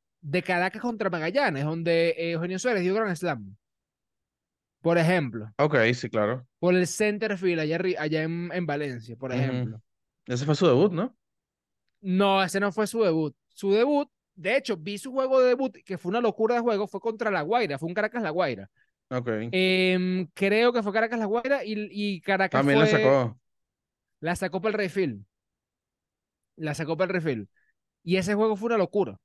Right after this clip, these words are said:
Speaker 2: ¿Ese no fue un sábado?
Speaker 1: No fue un sábado.
Speaker 2: ¿No fue
Speaker 1: No
Speaker 2: un
Speaker 1: me acuerdo,
Speaker 2: sábado?
Speaker 1: no sé, no
Speaker 2: Yo
Speaker 1: sé.
Speaker 2: creo que sí, porque eso fue después de mi cumpleaños, que yo, cuando te estaba, te estaba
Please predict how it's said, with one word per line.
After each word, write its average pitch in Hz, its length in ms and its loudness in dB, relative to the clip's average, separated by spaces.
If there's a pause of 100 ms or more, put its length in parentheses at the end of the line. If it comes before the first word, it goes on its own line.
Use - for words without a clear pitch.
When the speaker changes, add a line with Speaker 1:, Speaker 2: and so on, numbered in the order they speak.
(220)
Speaker 2:
¿Ese 151 220 4
no 226 80 2
fue 254 100 4
un 247 80 4
sábado? 104 520 2 (1000)
Speaker 1:
No 160 180 -4
fue 165 120 -6
un 156 60 -4
sábado. 104 380 -4 (520)
Speaker 2:
¿No 135 140 -4
fue 170 100 2
Speaker 1:
No - 20 2
Speaker 2:
un - 0 -
Speaker 1:
me - 20 0
acuerdo, 156 200 6
Speaker 2:
sábado? 95 260 -2
Speaker 1:
no 139 100 -14
sé, 143 100 -10 (440)
no 135 80 -8
Speaker 2:
Yo 147 140 4
Speaker 1:
sé. 160 40 0
Speaker 2:
creo 220 120 4
que 202 100 4
sí, 196 260 4
porque 165 400 0
eso 160 180 -4
fue 185 140 0
después 190 240 -2
de 196 60 -4
mi 185 80 -8
cumpleaños, 170 560 -4
que 143 160 -4
yo, 135 280 0 (160)
cuando 135 260 -4
te 139 80 -4
estaba, 135 480 2
te 131 100 -10
estaba 135 380 0